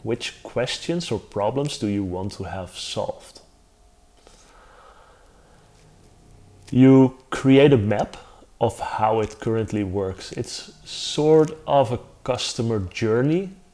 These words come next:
It sort of is a service thinking blueprint. Basically what it comes down to is on a vertical line, you think about who are involved, which, uh, stakeholders do we have. It could be the user,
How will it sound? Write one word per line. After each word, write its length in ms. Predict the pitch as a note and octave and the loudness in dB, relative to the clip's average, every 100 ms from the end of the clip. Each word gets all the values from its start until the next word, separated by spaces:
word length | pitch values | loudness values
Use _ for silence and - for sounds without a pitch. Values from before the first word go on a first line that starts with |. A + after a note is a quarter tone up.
| _ _ | _ _
It 180 | A#2 - | -10 -8
sort 440 | - - C3+ C3+ | -8 0 2 4
of 140 | B2+ A#2+ | 2 -2
is 200 | A#2 - | -6 -6
a 60 | |
service 840 | - - B2+ A#2+ A#2 - G#2+ - - - _ _ - | -8 -4 0 0 -2 -8 -8 -8 -12 -16 _ _ -20
thinking 680 | - - A#2 G#2+ A2+ G#2 | -10 -4 -2 -2 -4 -4
blueprint. 760 | G2 G2+ B2 - - D#3 A3 - - - | -4 -2 -2 -4 -4 -4 -6 -16 -18 -2
Basically 440 | A#2 B2+ C#3 B2 | 0 0 -2 -2
what 160 | A2+ A2+ | 0 0
it 120 | G#2+ | -2
comes 260 | A2+ G#2+ - | -6 -6 -4
down 280 | G#2 G#2+ A2 | -4 -4 -4
to 160 | A2 | -4
is 180 | G#2+ - | -4 -6
on 120 | G2+ | -8
a 60 | G2+ | -10
vertical 600 | - A2 A#2+ A#2 - A2 | -8 -2 0 -2 -4 -4
line, 380 | G#2 G2 G2 G#2 | -2 -4 -6 -8
you 80 | |
think 320 | G2+ - A#2 A2 | -8 -4 -4 -4
about 440 | G2+ G#2+ G2+ - - - - - - | -4 -2 -4 -8 -20 -20 -20 -20 -2
who 140 | B2 | 2
are 140 | A#2 A2 | 2 0
involved, 580 | G#2 G2+ G#2 G2+ C#3+ | -4 -6 -2 -2 -4
which, 400 | - A2 - - - _ _ _ - | -6 -8 -8 -12 -16 _ _ _ -12
uh, 480 | G#2+ G2 F#2+ F#2+ F#2+ F#2+ | -10 -8 -10 -12 -16 -18
stakeholders 760 | - - - A2+ A2+ C3+ D3 D3 | -12 -8 -4 -4 -2 0 0 -2
do 100 | D3 | 0
we 140 | D3 C#3 | 2 0
have. 240 | C#3 D3+ | -2 -6
It 120 | - | -10
could 140 | G2+ F2+ | -10 -8
be 140 | F#2 | -6
the 100 | F2 | -6
user, 680 | F2+ G#2+ A#2 A#2 A#2+ A#2+ | -4 0 0 2 2 2